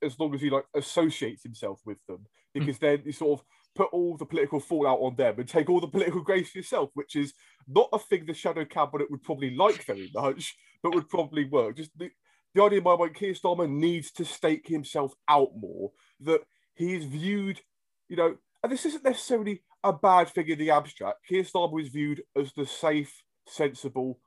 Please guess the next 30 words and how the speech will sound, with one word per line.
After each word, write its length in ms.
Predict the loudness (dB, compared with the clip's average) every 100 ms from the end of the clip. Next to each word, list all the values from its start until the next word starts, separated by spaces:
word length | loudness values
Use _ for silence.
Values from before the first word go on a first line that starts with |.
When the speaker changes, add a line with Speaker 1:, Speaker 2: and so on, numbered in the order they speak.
| _
Speaker 1:
moderate, 580 | -2 -2 0 -2 -4 -6 -12 -20 _ -8
you 80 | -6
know, 100 | -6 _ _
fluffy, 400 | 0 0 0 0
warm 280 | 0 0
choice, 600 | -2 -6 -6 -8 -12 -16 -20 _ -8
which 200 | -8 -4
Keir 140 | -2
Starmer 400 | 0 4 6 4
wants 400 | 4 0 0 -2
to 120 | -6
be, 320 | 0 2 2 -2
in 60 |
my 180 | -4 -6
mind, 300 | -6 -6 -4
that 140 | -4
Keir 140 | -2 -2
Starmer 340 | 0 0 0 -4 _ 0
wants 260 | 0 2
to 100 | -2
be 140 | -2 0
this 140 | -2
person 440 | -2 0 0 0 -4
that 140 | 0
everyone 300 | -2 0 -4
can 100 | -2
look 220 | -2 -2
at 100 | -2 -4
and 80 |
go, 200 | -2 -4